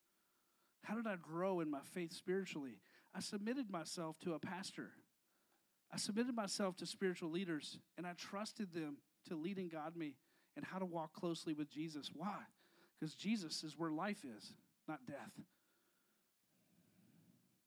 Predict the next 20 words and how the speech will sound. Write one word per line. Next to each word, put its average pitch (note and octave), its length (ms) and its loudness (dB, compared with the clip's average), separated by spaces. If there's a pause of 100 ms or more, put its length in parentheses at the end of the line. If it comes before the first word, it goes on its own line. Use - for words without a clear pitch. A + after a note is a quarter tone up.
(2500)
If - 160 -8
you F#3+ 100 4
have A#3 160 6
a A3 80 2
problem G#3+ 480 0
with F#3+ 140 4
authority D#3 680 4
or C3+ 140 -2
any G3+ 220 4
of F#3+ 60 4
these F3 220 0
legs D#3+ 480 0
I've C#3 180 0
mentioned D#3 360 0
or B2+ 80 4
these C3+ 160 4
support D#3 520 2
legs, G#2 460 -8 (1200)
you G3+ 220 4
are, E3 180 4